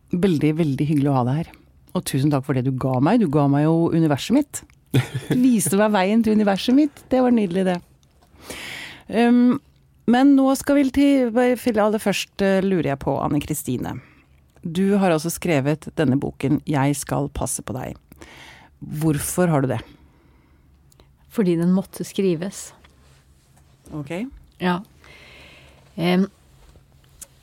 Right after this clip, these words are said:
Speaker 2: det er, eh, mange barn som ikke har, eh, stemmer som blir lyttet til.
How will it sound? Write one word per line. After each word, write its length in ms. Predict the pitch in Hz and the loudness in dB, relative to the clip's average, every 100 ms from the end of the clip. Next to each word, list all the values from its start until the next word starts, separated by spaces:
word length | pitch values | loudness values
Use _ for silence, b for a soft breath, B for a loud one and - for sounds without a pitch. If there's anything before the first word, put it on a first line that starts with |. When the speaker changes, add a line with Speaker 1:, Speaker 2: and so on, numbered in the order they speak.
| _ - | _ -10
Speaker 2:
det 640 | 190 - - - 202 202 - | -10 -10 -18 -10 -2 -2 0
er, 420 | 185 180 190 202 | 0 2 2 2
eh, 140 | 208 208 | 2 2
mange 300 | 220 208 180 | 2 2 2
barn 320 | 175 160 170 180 | 2 2 0 -2
som 320 | - 190 196 - | 0 0 0 -6
ikke 320 | - - 156 | -14 -6 -4
har, 400 | 143 147 143 147 | -2 -2 0 -2
eh, 520 | 151 165 165 160 165 175 | -2 -2 0 0 -2 -4
stemmer 560 | - 202 165 156 170 | -4 -2 0 -2 -6
som 200 | - 190 | -2 0
blir 120 | 170 165 | 0 -2
lyttet 400 | 180 - 175 - | -4 -8 -12 -4
til. 180 | 262 | -4